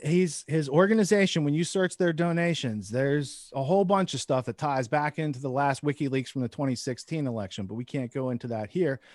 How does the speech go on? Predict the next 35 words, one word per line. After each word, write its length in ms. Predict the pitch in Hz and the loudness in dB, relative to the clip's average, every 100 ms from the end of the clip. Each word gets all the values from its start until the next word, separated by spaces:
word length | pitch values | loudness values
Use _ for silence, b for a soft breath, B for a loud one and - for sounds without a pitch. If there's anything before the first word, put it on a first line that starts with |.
| B B - | B B -12
We're 80 | |
st-, 260 | 110 - - | -10 -10 -6
we're 140 | 135 | -4
still 220 | 143 190 190 | 0 2 4
on 100 | 165 | 4
track. 300 | 220 147 143 | 2 2 2
We're 80 | |
only 240 | 139 147 147 | 0 0 0
eighteen 360 | 156 - 160 | -2 0 -2
sixties. 460 | 143 185 - 95 - B B B - | 0 0 -2 -8 -12 B B B 0
So 120 | 151 | 2
one 140 | 190 | 6
of 80 | 233 | 6
the 60 | 220 | 4
Solomon 460 | 220 202 202 190 | 4 4 4 4
de 100 | 170 | 2
Rothschild 580 | 160 160 156 - 160 139 | 2 2 2 0 0 0
quotes 460 | - 180 147 123 - | 2 4 6 2 -2
in 200 | 151 175 | 0 2
that 220 | 175 147 | 0 0
book, 340 | 156 190 160 - | 2 4 2 -2
which 220 | 113 120 | -4 -2
you 60 | 127 | -2
can 140 | 139 | -2
pick 180 | 165 156 | -2 0
up 160 | 135 | -2
for 120 | - 117 | -4 -6
five 300 | 139 139 143 | -2 -2 2
dollars, 440 | 175 170 139 123 | 2 4 2 0
used 400 | 170 220 143 - | 0 0 -4 -10
still 300 | - 175 170 | -4 0 0
today 320 | - 185 180 | 0 0 0
on 100 | 147 | 0
the 60 | 147 | 0
market, 420 | 180 185 123 | 0 0 -2